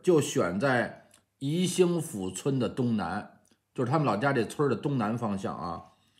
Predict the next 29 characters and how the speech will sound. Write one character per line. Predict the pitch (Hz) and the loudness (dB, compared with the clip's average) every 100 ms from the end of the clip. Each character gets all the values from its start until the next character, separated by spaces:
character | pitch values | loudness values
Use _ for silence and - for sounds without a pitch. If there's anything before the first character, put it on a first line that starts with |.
| - _ _ _ _ _ | -20 _ _ _ _ _
当 | 214 220 | 8 8
时 | 208 143 170 185 | 6 4 4 4
许 | - - 131 120 | 0 -2 2 2
多 | 120 208 202 | 6 6 8
农 | 156 131 190 | 4 4 2
田 | 190 110 135 156 | 0 0 0 2
被 | 160 | 4
毁， | 110 - 92 78 87 107 - - _ - _ _ _ | 2 -2 -6 -4 -4 -4 -8 -20 _ -20 _ _ _
许 | - - 135 127 | -10 0 2 6
多 | 190 214 | 6 8
的 | 170 | 6
农 | 127 127 165 | 4 4 2
民 | 113 139 | 2 4
被 | 151 107 | 2 2
抓 | 175 170 156 | 4 4 4
去 | 156 110 | 2 0
干 | 170 139 107 | 2 2 0
活 | - 92 | -2 0
儿， | 120 - - _ _ _ | 0 -2 -10 _ _ _
使 | _ - 127 | _ -4 -2
宜 | 127 151 | 0 0
兴 | 185 185 180 | 2 4 2
府 | - 85 76 80 - | 0 -4 -4 -6 -8
又 | 180 233 165 110 | 4 8 8 6
一 | 101 123 | 2 -2
次 | - 120 95 | -2 -2 -2
受 | - - 120 | -2 0 2
到 | 101 104 | 2 -2
损 | 95 - 90 76 | -2 -6 -8 -8